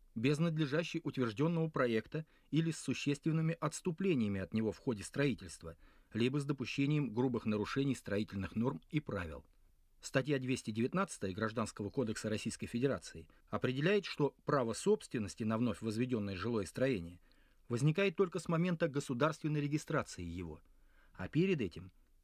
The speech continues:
дом должен быть принят в эксплуатацию, и на него должен быть оформлен соответствующий акт, который и будет основанием для регистрации права на дом. Выдаётся акт только если при застройке земельного участка и строительстве дома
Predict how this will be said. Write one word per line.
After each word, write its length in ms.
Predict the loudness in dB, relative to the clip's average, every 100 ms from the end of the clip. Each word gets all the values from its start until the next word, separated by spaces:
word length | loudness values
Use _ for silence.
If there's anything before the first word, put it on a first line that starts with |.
| _
дом 260 | 0 2 4
должен 320 | 2 2 2
быть 160 | 0
принят 340 | 0 0 2 0
в 60 |
эксплуатацию, 720 | -4 -2 -2 0 -2 -2 -8 -10 -16 _ 2
и 100 | 4
на 60 |
него 320 | 6 6 6
должен 360 | 6 4 4 2
быть 140 | 2
оформлен 500 | 0 2 2 2 0
соответствующий 840 | 0 0 0 0 0 0 0 0 0
акт, 360 | 0 0 -2 -18 -20 _
который 380 | -4 0 2 2
и 80 | 0
будет 400 | 2 4 2 2
основанием 720 | -2 0 2 4 2 0 -2
для 160 | -2 -2
регистрации 640 | -2 -6 -2 -2 -2 -4
права 360 | -2 0 0 0
на 140 | -2
дом. 300 | -4 -6 -10 -16 _ -20 _
Выдаётся 640 | -2 0 2 2 0 -2 -2
акт 200 | -6 -16 _ -20 _ 0
только 240 | 0 2
если 300 | 2 0 -2
при 160 | -2 -2
застройке 480 | -2 -2 0 0 0
земельного 420 | 2 2 2 -2
участка 420 | -2 -2 0 0
и 80 | -2
строительстве 600 | 2 2 0 -2 -4 0
дома 300 | 0 -2